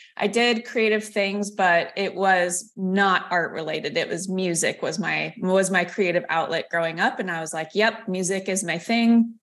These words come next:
And then fast forward to when I went to college, I went to Chicago actually, and lived, I lived there and studied there for seven years, and I was studying psychology. And so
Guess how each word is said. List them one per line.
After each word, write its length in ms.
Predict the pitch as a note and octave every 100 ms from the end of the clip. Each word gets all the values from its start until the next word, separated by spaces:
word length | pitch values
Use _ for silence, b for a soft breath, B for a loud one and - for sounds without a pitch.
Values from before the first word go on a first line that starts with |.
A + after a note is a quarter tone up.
| _ _ _ _ -
And 120 | A3+
then 160 | A3+
fast 340 | A3 A#3+ A#3+ -
forward 280 | A#3+ A3 A3
to 380 | G3+ F#3+ F#3+ B B B B B -
when 140 | G#3+
I 80 | G3+
went 140 | F#3+
to 100 | A3+
college, 540 | G#3+ B3 B3 B3 A#3+ A3
I 140 | G3+
went 200 | G3 F#3
to 60 | A3+
Chicago 480 | G#3+ - F#3 E3+ E3+
actually, 540 | E3 E3 - F3 F#3
and 180 | G#3+ F#3
lived, 300 | F3 F3 F3 -
I 140 | F#3
lived 240 | F3 E3 F3
there 160 | E3+
and 100 | E3+
studied 300 | - E3+ E3+
there 120 | E3
for 160 | E3 F3
seven 380 | - E3+ E3+ E3+
years, 260 | E3 F#3
and 80 | F#3+
I 80 | E3
was 120 | D#3+
studying 320 | - E3 E3+
psychology. 640 | E3 D#3 - D#3+ E3 D#3+ E3+
And 120 | F3+
so 340 | - D#3 D#3